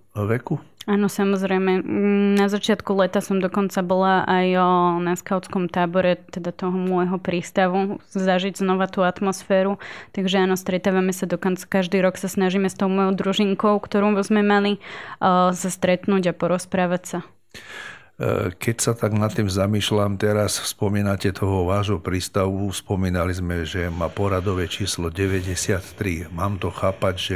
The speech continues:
Speaker 1: vy ste deväťdesiattretí v poradí?
Speaker 2: Nie, e, mm,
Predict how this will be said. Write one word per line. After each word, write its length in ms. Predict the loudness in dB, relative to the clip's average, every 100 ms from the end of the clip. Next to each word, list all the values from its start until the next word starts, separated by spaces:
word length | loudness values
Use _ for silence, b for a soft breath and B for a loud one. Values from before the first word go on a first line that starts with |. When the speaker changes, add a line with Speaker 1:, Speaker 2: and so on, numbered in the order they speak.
| -4
Speaker 1:
vy 80 |
ste 200 | -6 -4 -4
deväťdesiattretí 1120 | -2 -4 -4 -4 -2 -4 -4 -6 -6 -4 -6
v 60 | -6
poradí? 460 | -8 -6 -4 -4 -6 B -2
Speaker 2:
Nie, 560 | 2 4 4 4 4 2
e, 120 | 2 4 4 4 4 4 4 4 0 -4 _ _ _
mm, 320 | -6 -4 -4